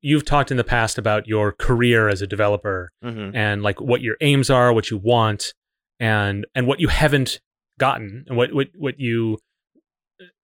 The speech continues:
Speaker 1: like, your frustrations
Speaker 2: Yeah.
Speaker 1: and your triumphs.
Speaker 2: Yeah.
Speaker 1: And this show has been, like, we've documented a lot of that on
Speaker 2: Yeah.
Speaker 1: the program.
Speaker 2: Mm-hmm.
Speaker 1: And I'm,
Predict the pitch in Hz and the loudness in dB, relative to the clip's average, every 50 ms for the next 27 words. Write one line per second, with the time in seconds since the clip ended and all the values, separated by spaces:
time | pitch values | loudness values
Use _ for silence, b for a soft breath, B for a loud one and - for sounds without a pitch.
0 | - - - 175 165 143 - 175 - - 170 - - 160 147 147 131 - 147 135 | -8 -8 0 0 0 2 2 2 2 2 2 2 4 4 4 4 2 2 0 0
1 | 127 131 127 127 120 104 92 92 143 127 120 117 120 113 - - 160 135 120 117 | 0 0 -2 0 0 0 0 0 0 -2 0 0 -2 -2 0 2 2 2 4 2
2 | 110 107 110 - - - - - 113 107 90 95 101 - 123 123 123 127 135 - | 0 -2 -4 -4 -6 -6 -4 -2 -2 0 0 -2 -2 -2 -2 0 2 2 2 4
3 | - 165 143 143 139 123 107 - 123 123 120 120 120 120 131 117 123 117 156 160 | 4 6 6 6 6 4 4 2 2 4 4 2 2 2 2 2 2 4 4 4
4 | 185 - 165 135 113 110 113 113 113 160 202 143 110 104 107 - 123 117 123 127 | 4 4 4 2 2 2 2 2 4 4 4 4 2 0 -2 -4 -2 0 2 4
5 | 107 170 180 143 120 107 101 107 120 147 147 143 135 139 165 - _ _ _ - | 4 4 4 4 4 2 2 -2 -4 -4 -4 -4 -4 -6 -8 -12 _ _ _ 0
6 | 139 131 131 127 123 123 127 - - - 147 147 147 143 147 147 147 | 2 4 4 4 4 2 2 -2 -2 0 2 4 4 4 4 2 0